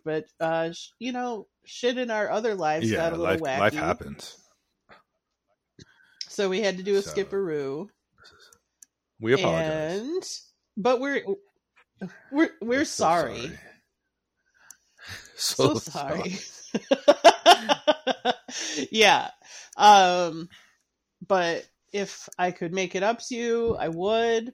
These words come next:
Speaker 1: but I can't, and I
Speaker 2: Wow.
Speaker 1: won't.
Speaker 2: I thought you'd at least
Speaker 1: So
Speaker 2: make a muffin.
Speaker 1: Oh, I've been wanting to make, um, like, cranberry orange
Speaker 2: Oh,
Speaker 1: muffins.
Speaker 2: nice.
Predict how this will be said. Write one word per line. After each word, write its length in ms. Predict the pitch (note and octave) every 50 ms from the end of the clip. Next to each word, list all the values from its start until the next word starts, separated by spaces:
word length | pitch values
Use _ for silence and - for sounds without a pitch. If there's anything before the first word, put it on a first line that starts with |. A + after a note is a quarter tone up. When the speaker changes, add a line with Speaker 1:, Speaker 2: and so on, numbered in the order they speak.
| _ -
Speaker 1:
but 200 | E3+ E3 D#3+ -
I 80 | - D3+
can't, 480 | - - G3 G3 G3+ G#3 G#3 G#3 - -
and 180 | A2 C#3+ F#3 G3
I 80 | G3
Speaker 2:
Wow. 20 | F#3+
Speaker 1:
won't. 360 | D#3+ A#2+ A#2+ B2 A#2+ A#2 -
Speaker 2:
I 20 | -
thought 140 | D3 C3+
you'd 120 | D3+ A#2+ - - -
at 80 | D2
least 280 | D#2 E2 A2+ C3 - -
Speaker 1:
So 400 | - G#3 G#3 G3+ G3+ G3+ G3+ G3+ G3
Speaker 2:
make 60 | -
a 40 | G#2
muffin. 260 | G#2 - - - - _ _ _ _ _ _ _ _ _ _ _ _ _ _ _ _ _ _ _ _ _ _ _ _ _ _ _ _ _ _ _ _ _ _ _ _ _ _ _ _ _ _ _ _ _ _ _ _ _ _ _ _ _ - - _ _ _ _ _ _ C#5
Speaker 1:
Oh, 680 | D5+ D#5 C#5 G4+ E4+ E3+ E3 D#3+ D#3 D#3 F3+ F#3+ - _ _ _ - - _ -
I've 100 | A3+ C4+
been 160 | F#4 G4+ G4
wanting 240 | G4+ G4 F4+ C#4+ B3+
to 100 | B3+ A3+
make, 360 | A3 G#3+ G3+ G3 G3 - -
um, 540 | F3 E3 E3 D#3+ D#3+ D3+ D3+ C#3 C3+ F3 - _ _ _ _ _ _ _ _ _ _
like, 200 | - F3+ - -
cranberry 560 | - - F#3 F3+ F#3+ G3 E3+ E3 D#3 D3 -
orange 380 | - D3+ D3+ D#3 G3+ - - D2+
Speaker 2:
Oh, 40 | -
Speaker 1:
muffins. 400 | B2 - - - G#3+ F#3 C3 F2
Speaker 2:
nice. 360 | - - - - - - -